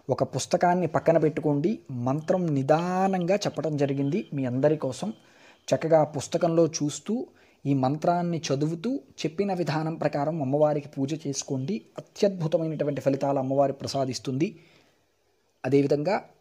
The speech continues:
ముందుగా పూజకు కావాల్సినటువంటి సామాగ్రి చెప్తున్నాను. పూజ చేయటానికి అమ్మవారి యొక్క ఫోటో కానివ్వండి, అమ్మవారి యొక్క ప్రతిమ కానివ్వండి, లేదంటే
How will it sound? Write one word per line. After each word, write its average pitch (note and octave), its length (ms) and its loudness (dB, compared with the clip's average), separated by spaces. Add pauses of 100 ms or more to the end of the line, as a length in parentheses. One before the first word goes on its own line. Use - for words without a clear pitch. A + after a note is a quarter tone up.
(140)
ముందుగా F3+ 380 6 (440)
పూజకు G3+ 500 2
కావాల్సినటువంటి D3+ 840 0 (120)
సామాగ్రి C#3 520 0
చెప్తున్నాను. C3+ 460 -8 (1500)
పూజ F3 180 2 (140)
చేయటానికి D#3+ 580 2 (440)
అమ్మవారి D#3 400 4
యొక్క D3+ 160 -4 (100)
ఫోటో D3 200 0 (100)
కానివ్వండి, C3+ 480 0 (680)
అమ్మవారి D#3+ 460 4
యొక్క D3+ 160 -4 (120)
ప్రతిమ E3+ 240 0 (100)
కానివ్వండి, C#3+ 500 2 (340)
లేదంటే D3 320 2